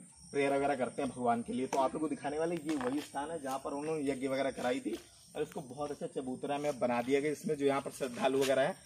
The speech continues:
आकर बैठ सके। तो आप लोग आगे दिखाते हैं। और ये यहाँ पर जो दिख रहा होगा आपको दूर पे,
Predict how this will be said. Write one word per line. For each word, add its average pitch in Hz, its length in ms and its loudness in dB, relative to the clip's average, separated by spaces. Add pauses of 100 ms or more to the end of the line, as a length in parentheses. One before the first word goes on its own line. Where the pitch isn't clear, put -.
(220)
आकर 127 280 4
बैठ 131 240 10
सके। 127 260 -2
तो 147 120 -2
आप 143 240 8
लोग 160 180 0
आगे 143 240 6
दिखाते 143 340 4
हैं। 208 180 2 (1900)
और 143 200 -2
ये 165 220 -6 (140)
यहाँ 151 200 0
पर 165 140 0
जो 165 200 2
दिख 147 160 -2
रहा 156 120 8
होगा 170 180 6
आपको 170 200 -2
दूर 151 260 4
पे, 120 200 0